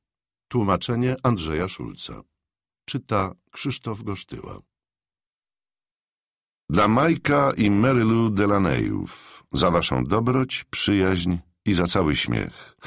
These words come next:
nawet jeśli często nie wiecie, dlaczego się z was śmiejemy. Z wami.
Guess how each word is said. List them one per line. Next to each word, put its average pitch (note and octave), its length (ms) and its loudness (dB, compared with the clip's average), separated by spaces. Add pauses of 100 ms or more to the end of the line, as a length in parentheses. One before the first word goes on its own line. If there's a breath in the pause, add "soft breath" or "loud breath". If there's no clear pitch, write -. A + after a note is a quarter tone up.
(200 loud breath)
nawet E3 400 2
jeśli A2 320 0
często G2 420 0
nie E2 220 4
wiecie, E2 360 0
dlaczego B1 500 0
się A1 200 -4
z G#1 60 -4
was G#1 220 -2 (100)
śmiejemy. G1+ 680 -6 (580 soft breath)
Z B1+ 100 0
wami. C#2 440 0